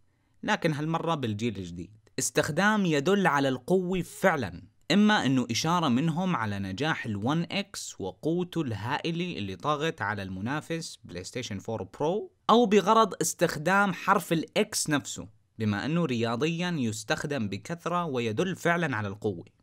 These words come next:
لكن معقول ما فكروا بالموضوع من الناحية التسويقية؟ يعني مايكروسوفت والتسويق حبايب صراحة، ما بعرف ليش مع الإكس بوكس تحديدًا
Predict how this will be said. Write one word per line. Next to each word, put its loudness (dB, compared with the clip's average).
لكن 0
معقول 4
ما 4
فكروا 2
بالموضوع 0
من 0
الناحية 0
التسويقية؟ -4
يعني 2
مايكروسوفت 2
والتسويق -2
حبايب 2
صراحة، -4
ما 0
بعرف 2
ليش 0
مع 2
الإكس -6
بوكس -2
تحديدًا -2